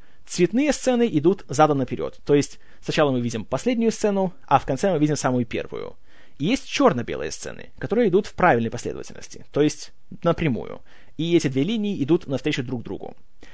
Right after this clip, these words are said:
Почему Нолан выбрал такую вот именно структуру? Потому что, на его взгляд, это был идеальный способ передать зрителю чувство, через которое проходит главный герой.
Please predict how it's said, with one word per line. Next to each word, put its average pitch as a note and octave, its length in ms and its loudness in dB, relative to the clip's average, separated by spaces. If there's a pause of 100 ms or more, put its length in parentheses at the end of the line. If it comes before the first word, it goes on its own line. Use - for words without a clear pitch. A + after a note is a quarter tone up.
(400)
Почему G#3+ 460 4
Нолан G#3 300 4
выбрал F#3 260 4
такую G3+ 400 2
вот D#3 140 4
именно D#3+ 160 2
структуру? B2 560 -6 (1400)
Потому F#3+ 320 2
что, E3+ 920 4
на D#3 140 2
его G3+ 220 6
взгляд, E3 420 2
это F3+ 180 4
был F3+ 240 4
идеальный D3 440 2
способ - 400 -2 (180)
передать D#3+ 320 4
зрителю C#3+ 480 0
чувство, - 520 0 (220)
через D3+ 160 0
которое G#3 300 4
проходит E3+ 380 2
главный D3+ 320 0
герой. A#2+ 420 -2